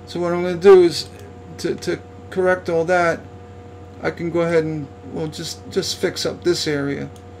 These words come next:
and just be done with it. But what I, what I was gonna say is select this side 'cause I fixed this area, paste it into, uh, Pages again, and get it really right.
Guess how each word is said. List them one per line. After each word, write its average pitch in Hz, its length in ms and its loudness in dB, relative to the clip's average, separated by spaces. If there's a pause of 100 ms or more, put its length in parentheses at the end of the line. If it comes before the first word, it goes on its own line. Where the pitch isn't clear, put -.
(260)
and 156 80 -10
just 170 220 0
be 170 80 -2
done 165 280 0
with 151 160 -2
it. - 200 -6
But 147 160 -4 (360)
what 175 180 -2
I, 165 60 0
what 170 240 -4
I 170 40 4
was 156 140 2
gonna 170 160 0
say 180 220 6
is 147 140 0 (380)
select 196 540 8
this 190 360 8
side 165 280 4
'cause 160 160 -2
I 156 80 0
fixed 214 420 0
this 196 240 4
area, 147 460 -4 (1040)
paste 208 360 6
it 190 80 8
into, 170 520 -2 (1200)
uh, 147 300 -6 (680)
Pages 190 480 2
again, 147 380 -4 (960)
and 175 160 -8
get 175 140 0
it 165 80 -4
really 170 320 0
right. 156 360 0